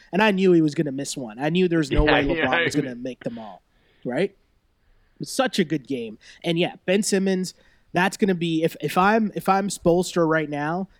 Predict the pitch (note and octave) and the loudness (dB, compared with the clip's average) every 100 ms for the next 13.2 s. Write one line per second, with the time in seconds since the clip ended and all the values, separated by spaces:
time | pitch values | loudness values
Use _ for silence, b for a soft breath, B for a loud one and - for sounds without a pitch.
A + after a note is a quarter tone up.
0 | - D3 E3 F#3+ - G3 G3+ - G#3 G#3 | -6 0 2 2 2 2 2 2 0 2
1 | E3 D#3+ E3 D#3+ D3 D3+ C3+ - D#3+ C#3+ | 2 0 0 0 0 -2 -2 -2 -2 -2
2 | A2 G#2+ C#3 G3+ - - B2 G#2+ - A2+ | -6 -8 -4 -4 -4 2 2 2 2 4
3 | A2 G2 - A#2+ F3 D#3 A3 F3+ G#2 G2+ | 4 2 2 4 4 2 0 2 2 2
4 | F#2+ F#3 - - G#2 - F#3+ F#3 E3 C#3+ | 2 2 0 -2 -2 2 2 2 -2 -6
5 | A#2+ - B B B B B - D#3+ F#3+ | -10 -12 B B B B B -8 -2 0
6 | A#3+ F#3+ - F#3 G3 D#3+ E3+ D3+ C#3+ F3+ | 0 -2 0 2 4 4 2 0 0 0
7 | - D3+ F#3+ G#3+ G3 F3 E3+ - E3+ D#3 | -2 -2 0 0 0 2 -2 -2 -2 0
8 | D3 C#3+ C3 C3 - - D#3+ F3+ E3+ D#3+ | 0 0 -2 -8 -10 -4 0 4 4 2
9 | D3+ C#3+ C#3+ _ _ - - - D#3+ F3 | 0 -2 -6 _ _ -10 -8 -2 2 4
10 | E3 D#3 D3+ C#3 B2 C3+ C3 - A#2+ F3+ | 4 0 0 -4 -4 -4 -4 -6 -6 -8
11 | - - F#3 - A3+ A#3 - b - E3 | -12 -2 -2 2 2 0 -10 b 0 0
12 | C#3 F#3 A3+ - A#3+ A3+ A3 E3 F#3+ F#3 | 4 2 2 0 -2 0 0 2 0 2
13 | F3+ | -2